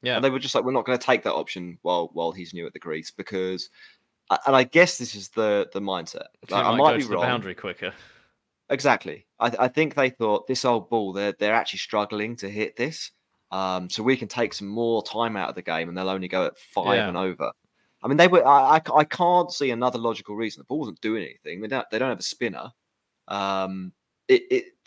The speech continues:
Speaker 2: I, I don't know, just pure negativity.
Speaker 1: Yeah,
Speaker 2: basically,
Speaker 1: as well. I mean,
Speaker 2: from
Speaker 1: that's, yeah,
Speaker 2: Australia.
Speaker 1: it's, that's, you know, it's, it's, you know, in, in line with the way they've approached this game, and I suppose it's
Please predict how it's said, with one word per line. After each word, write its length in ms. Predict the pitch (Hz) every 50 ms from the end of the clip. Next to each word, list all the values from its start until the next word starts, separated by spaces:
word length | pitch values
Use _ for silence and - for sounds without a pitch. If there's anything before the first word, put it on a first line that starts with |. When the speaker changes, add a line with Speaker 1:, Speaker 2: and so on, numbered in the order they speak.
| - - - - - -
Speaker 2:
I, 60 | 110
I 120 | 101 139
don't 80 | 147 156
know, 120 | 165 117
just 180 | 87 98 - - _ _ _ _ _ _ _ _
pure 400 | - - - 139 139 135 131 123
negativity. 760 | 117 113 107 107 101 - - 107 - 151 - - 92 - - _ _ _ _ _ _ _ _ _ _ _ -
Speaker 1:
Yeah, 240 | 135 151 208 214 139
Speaker 2:
basically, 380 | - 92 85 - - 64 - 131
Speaker 1:
as 120 | 151 160
well. 140 | 196 214 196
I 40 | 156
mean, 160 | 151 160 151 151
Speaker 2:
from 100 | 156 170
Speaker 1:
that's, 120 | 170 -
yeah, 220 | - 160 135 107
Speaker 2:
Australia. 20 | 101
Speaker 1:
it's, 320 | - - - - - - _ _ _ _ _ -
that's, 320 | 127 123 - - - - -
you 80 | -
know, 100 | 110 104 101
it's, 200 | 92 - - - _ _ _ _ _
it's, 280 | - 135 117 - - - _ _ _ _
you 120 | - 110
know, 140 | 104 92 98
in, 220 | 110 110 107 101 - _ _ _ - - - - - _ -
in 140 | - 123 131
line 240 | 131 131 127 123
with 140 | 120 117 101
the 80 | - 113
way 160 | 117 120 123
they've 180 | 113 117 104 110
approached 360 | 104 - 127 123 120 - -
this 120 | 104 -
game, 340 | - - 117 127 147 156 139
and 220 | 120 110 113 98 -
I 40 | -
suppose 380 | - - - 127 135 135 120 117
it's 400 | 110 - - - - - -